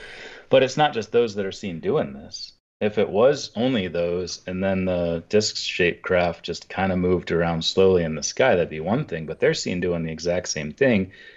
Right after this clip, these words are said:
with beings inside. In many instances where they're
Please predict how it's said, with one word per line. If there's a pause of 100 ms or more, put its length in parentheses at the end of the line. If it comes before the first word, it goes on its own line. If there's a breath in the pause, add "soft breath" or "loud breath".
(160 loud breath)
with (200)
beings
inside. (360)
In
many
instances
where
they're